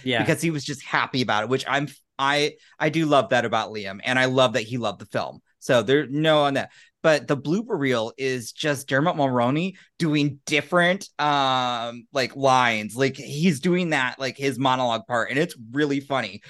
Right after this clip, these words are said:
Speaker 2: 'cause he's start making fun of himself. Like, he's making fun of the fact that he was in, was it, uh, what's the wedding film with him and Julia Roberts?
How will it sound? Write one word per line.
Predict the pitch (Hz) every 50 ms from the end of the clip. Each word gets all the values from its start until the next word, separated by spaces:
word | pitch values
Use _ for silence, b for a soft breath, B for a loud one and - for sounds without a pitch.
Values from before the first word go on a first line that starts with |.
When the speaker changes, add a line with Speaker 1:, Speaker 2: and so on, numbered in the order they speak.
| B B
Speaker 2:
'cause | B - 156 139
he's | 143 120 131 131
start | 131 156 165 170 147
making | 151 151 147 - - 143 131
fun | - 143
of | 131 113
himself. | 117 113 107 - 151 123 113 -
Like, | 120 117 -
he's | - 131 110
making | 120 147 139 143 135 123
fun | 143 135
of | 127 120
the | 117
fact | - 123 123 120 -
that | 120 117
he | 117 131
was | 127 110 104
in, | 120 113 - b b b b b b
was | - 127 135 123 127
it, | 131 123 120 - -
uh, | 120 120 120 113 113 110 110 107 107 107 104 104 104 101 101 107
what's | 117 151 165 -
the | - 208
wedding | 180 147 143 139 143 139 135
film | 131 - 147 131 127
with | 123 123 -
him | 135 131 131
and | 127 123
Julia | 110 131 127 127 120 117
Roberts? | 113 110 107 104 104 98 92 87 - - - - - -